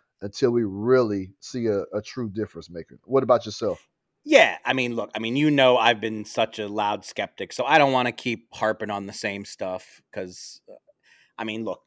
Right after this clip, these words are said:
Speaker 2: the, the natural question after a game last night, like we saw, Indiana one fifty-seven, Atlanta one fifty-two,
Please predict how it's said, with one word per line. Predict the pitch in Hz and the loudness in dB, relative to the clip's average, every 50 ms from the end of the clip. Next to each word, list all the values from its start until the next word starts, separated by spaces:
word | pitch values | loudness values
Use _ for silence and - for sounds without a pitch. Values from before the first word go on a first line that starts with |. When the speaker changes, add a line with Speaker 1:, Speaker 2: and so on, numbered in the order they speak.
| _ _ _ _ _ _ | _ _ _ _ _ _
Speaker 2:
the, | - 131 135 - | -12 -12 -12 -8
the | - 143 156 | -6 -4 2
natural | 165 180 180 185 180 - 180 180 165 160 | 6 8 8 8 8 6 6 4 4 4
question | - 165 170 156 147 - - 135 127 123 131 | 6 6 8 8 6 6 0 -8 -6 -4 0
after | 123 123 120 - - 131 | 2 0 0 0 -2 -4
a | 120 117 | -4 -4
game | 117 123 131 131 131 123 123 120 | -4 -2 -2 -2 -2 -2 -2 0
last | 120 113 117 113 - - | 0 2 2 0 -2 -6
night, | 120 113 107 107 98 98 - _ _ _ _ _ _ _ _ _ | -6 -4 -4 -4 -6 -8 -14 _ _ _ _ _ _ _ _ _
like | - 107 101 98 - - | -8 -8 -8 -8 -8 -10
we | 104 101 | -14 -14
saw, | - - 120 107 98 95 - - | -10 -6 -4 -2 -2 -2 -4 -6
Indiana | - 147 143 139 135 131 127 123 117 117 117 113 113 | -6 -6 -6 -6 -6 -6 -4 -4 -2 -2 -2 -2 -4
one | 110 110 113 117 117 117 | -4 -4 -4 -4 -4 -4
fifty-seven, | 113 117 113 107 - - 101 - - 117 107 101 101 98 101 | -6 -8 -10 -10 -10 -14 -16 -10 -4 -4 -4 -4 -4 -8 -12
Atlanta | 107 - 110 113 117 113 107 104 104 | -12 -10 -6 -2 -2 -2 -2 -2 -4
one | 104 104 104 104 101 | -6 -6 -8 -8 -10
fifty-two, | - - 101 - - 101 - - - 95 90 | -12 -14 -16 -14 -14 -16 -16 -14 -14 -14 -14